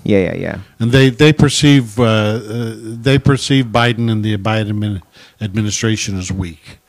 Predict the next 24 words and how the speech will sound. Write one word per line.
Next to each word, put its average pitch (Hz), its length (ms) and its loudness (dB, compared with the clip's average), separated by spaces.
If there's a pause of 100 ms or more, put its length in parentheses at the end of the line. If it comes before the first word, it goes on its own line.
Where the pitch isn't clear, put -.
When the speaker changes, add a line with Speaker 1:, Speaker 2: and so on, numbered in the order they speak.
(140)
Speaker 1:
Yes. - 580 -4
Speaker 2:
And, 101 540 -4
you 113 300 -4
know, 104 220 -2
th-, 117 180 -10
I 110 100 -6
mean, 110 320 -2
basically, 113 760 0
Vladimir 107 640 -2
Putin 104 380 -2
is 95 180 -10
a 98 80 -10
bully. 87 640 -10 (220)
Speaker 1:
I'm 139 160 4
not 156 160 6
a 139 80 6
big 117 240 2
fan 104 260 0
of, 92 460 -2 (280)
of - 840 0 (200)
Trump. 92 600 -2 (640)
That 107 260 2
being 104 200 2
said 98 440 0